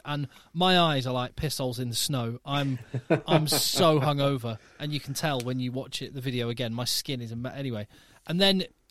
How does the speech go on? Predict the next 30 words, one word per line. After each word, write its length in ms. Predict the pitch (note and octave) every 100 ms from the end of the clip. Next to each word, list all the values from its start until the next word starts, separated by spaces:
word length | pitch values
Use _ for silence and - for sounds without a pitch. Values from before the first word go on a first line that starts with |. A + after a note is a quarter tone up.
| _
and 160 | F3 F3
then 120 | G3+
they 120 | G3 F3+
film 300 | - F#3 F3
us 140 | - F3+
on 120 | E3+
the 80 | E3
day 220 | F3+ E3+
of 100 | D#3
our 140 | D#3+
live 320 | D#3 D#3+ D#3 -
pod 300 | A#2+ G#2+ - _ _ _ _ _ _ _
when 340 | E3 D#3+ D#3 D3+
it 120 | D3+
starts 420 | - G3+ F#3 D3
all 120 | E3 C#3
fine, 400 | - D#3 C3+ B2+
and 100 | C3
by 120 | D3+
the 100 | D3
end 160 | F#3 E3+
of 100 | C3+
it, 200 | C3 - _ _ -
you 180 | F3+ F#3
just 180 | D3 - - -
<laughs> 1300 | B3+ - - - A#2+ - - - E3+ D#3+ C3 E3+ G3
we 120 | F#3+ F#3+
make 180 | E3 C#3+
no 140 | C#3
sense. 400 | - C3 B2 -